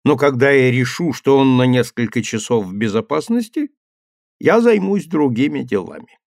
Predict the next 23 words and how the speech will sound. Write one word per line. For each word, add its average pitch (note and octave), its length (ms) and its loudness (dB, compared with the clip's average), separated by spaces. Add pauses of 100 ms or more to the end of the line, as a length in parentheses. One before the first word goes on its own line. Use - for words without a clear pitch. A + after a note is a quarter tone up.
(1040)
Ямамура A#2+ 540 0
посмотрел B2 600 -6
на A#2+ 100 -6
него A2+ 260 -6
сквозь G2 340 -10
табачный G2 640 -6
дым F3+ 300 -8
и D#3 40 -12
серьезно G#2+ 640 -6
сказал: E2 500 -20 (920)
«Если F#3 440 0
я E3+ 200 -2
сочту, - 580 -10
что - 240 -8
Гвидо G2 600 -8 (360)
должен G2+ 560 -4
быть F#2 240 -12
арестован, G#2+ 720 -8 (840)
я A#3 180 2
не A#3 140 4
стану F2 440 -4
прикрывать F#2+ 720 -10
его. - 300 -20